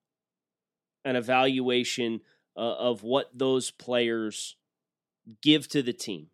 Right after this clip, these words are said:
Obviously, Miami has had a massive influx in each of the last two years. Objective being applying a numerical value to those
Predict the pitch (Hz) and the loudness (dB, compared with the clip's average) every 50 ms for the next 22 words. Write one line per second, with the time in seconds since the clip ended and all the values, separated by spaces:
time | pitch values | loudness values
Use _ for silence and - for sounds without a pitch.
0 | _ _ - 113 123 131 131 110 110 123 123 120 123 127 127 127 123 120 - 127 | _ _ -8 -4 -2 -2 -2 -4 -4 -4 -2 0 0 0 0 0 0 -2 -2 -4
1 | 120 117 113 113 110 113 120 123 131 135 131 123 - - 127 107 - - 135 131 | -4 -4 -2 -2 -4 -2 -2 0 0 0 0 -2 -4 -6 -8 -8 -6 -4 -4 -4
2 | 131 - - 123 123 120 - - 113 113 117 - - 139 127 - 131 123 110 107 | -4 -4 -6 -6 -6 -6 -6 -6 -8 -8 -8 -8 -10 -10 -10 -8 -8 -8 -6 -4
3 | 110 110 110 110 107 - - - 120 110 107 117 127 143 151 143 - - _ _ | -4 -2 -2 -2 -4 -8 -10 -10 -10 -8 -4 -2 0 0 0 -2 -4 -10 _ _
4 | _ _ _ _ _ _ _ _ _ _ _ _ _ _ _ _ _ _ _ _ | _ _ _ _ _ _ _ _ _ _ _ _ _ _ _ _ _ _ _ _
5 | _ _ - - 143 135 - - 160 160 170 165 - 156 139 - 156 151 143 139 | _ _ -4 -4 -4 -4 0 2 4 4 4 4 -2 -6 0 2 2 4 4 2
6 | 135 123 - - 147 151 156 156 151 143 131 127 123 127 123 123 131 135 139 139 | 0 -2 -2 -2 0 2 2 2 2 2 2 0 0 0 0 2 2 2 0 -2
7 | - - 127 113 104 117 117 120 123 123 120 117 113 110 107 104 101 - _ _ | -2 -4 -4 -4 -2 -2 0 0 0 0 -2 -4 -4 -4 -6 -6 -8 -10 _ _
8 | _ _ _ _ _ _ _ _ _ _ _ - - - - 190 185 175 143 120 | _ _ _ _ _ _ _ _ _ _ _ -8 -8 -2 0 0 0 0 -2 -4
9 | 117 117 147 143 143 147 143 139 127 - - | 0 4 6 8 8 8 6 4 0 -2 -8